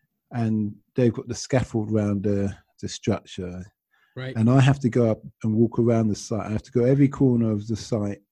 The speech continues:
Speaker 1: and view it, like, so many times a day to make sure things are safety and people are doing what they're doing. So I used to practice going up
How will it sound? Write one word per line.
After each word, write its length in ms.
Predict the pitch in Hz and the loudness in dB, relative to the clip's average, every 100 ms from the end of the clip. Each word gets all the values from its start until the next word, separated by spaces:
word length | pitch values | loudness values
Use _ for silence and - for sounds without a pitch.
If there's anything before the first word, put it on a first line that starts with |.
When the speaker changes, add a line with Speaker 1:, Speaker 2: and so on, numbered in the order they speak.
| _ | _
Speaker 1:
and 140 | 110 101 | -4 -2
view 260 | 104 127 107 | 4 4 4
it, 140 | 107 _ _ _ _ _ _ _ _ _ 123 | 0 _ _ _ _ _ _ _ _ _ -6
like, 220 | 107 104 | -4 -6
so 320 | - - 131 | -14 -2 0
many 140 | 110 107 | 2 -2
times 300 | - 107 98 | -2 -4 -4
a 60 | |
day 220 | 101 120 98 | -2 -2 -2
to 120 | 107 | -4
make 160 | 104 - | -6 -6
sure 280 | 104 95 - - _ _ - | -6 -6 -8 -18 _ _ 0
things 240 | 113 104 | 0 2
are 60 | 101 | -2
safety 800 | - 117 107 - 117 110 110 104 | -2 0 0 0 0 2 4 2
and 100 | 92 | 0
people 200 | 107 104 | -2 -2
are 40 | |
doing 180 | 107 101 | -2 -2
what 100 | 95 | -4
they're 120 | 98 | -2
doing. 360 | 95 139 104 - _ _ _ | 4 4 4 -4 _ _ _
So 140 | - | -6
I 60 | 123 | -2
used 140 | 120 | -2
to 100 | 131 117 | -2 -4
practice 500 | - 139 - 113 - | -2 -4 -4 -6 -2
going 320 | 120 110 113 | 0 0 0
up 200 | 104 | -2